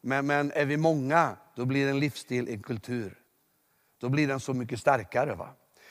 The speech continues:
Och du vet, det är ju märkligt det här med, med kultur, va? För, för jag tänkte på det, jag såg i, i, för ett tag sedan, de har ibland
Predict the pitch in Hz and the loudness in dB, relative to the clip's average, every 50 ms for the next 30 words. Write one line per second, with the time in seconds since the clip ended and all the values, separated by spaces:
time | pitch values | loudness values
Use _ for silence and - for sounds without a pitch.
0 | - - - 120 131 147 147 127 165 165 170 165 170 185 202 190 151 123 - 139 | -20 -16 -8 -4 -2 -2 0 2 4 4 4 4 4 4 4 2 2 -2 -2 -2
1 | 147 139 170 165 147 135 131 131 135 131 117 - - - - 131 131 - - - | 0 2 4 4 4 4 4 2 2 0 0 -4 -14 -10 -4 -4 -4 -2 -2 -2
2 | 139 135 123 - - 135 135 127 107 90 82 87 - - _ _ _ _ _ _ | -2 -2 -2 -2 -2 -2 0 0 -2 -4 -8 -10 -10 -12 _ _ _ _ _ _
3 | _ _ _ _ _ _ _ _ _ - - 165 151 123 120 147 160 160 - - | _ _ _ _ _ _ _ _ _ 0 2 2 2 2 4 6 6 6 6 4
4 | - 135 139 147 156 160 - 185 196 175 139 147 147 123 165 165 160 156 147 147 | -4 -4 0 4 4 4 6 4 2 2 2 0 2 4 6 8 8 8 8 8
5 | 151 151 143 - - 196 190 165 151 127 - - - - - _ _ - - 131 | 6 6 4 4 4 6 6 6 6 4 -2 -10 -20 -20 -20 _ _ -12 -6 -4
6 | 131 139 - 139 135 143 - - 113 - 139 147 147 135 - 160 151 139 - - | -4 -2 0 -2 -2 -2 -4 -8 -4 0 2 2 2 4 6 4 4 4 2 0
7 | 143 135 131 135 135 139 135 123 - - - _ - - 131 135 143 147 147 143 | 0 4 6 6 6 6 2 -2 -8 -16 -20 _ -10 -4 -2 0 4 4 4 6
8 | 151 143 143 156 143 135 131 127 127 | 4 4 4 4 4 2 0 -4 -8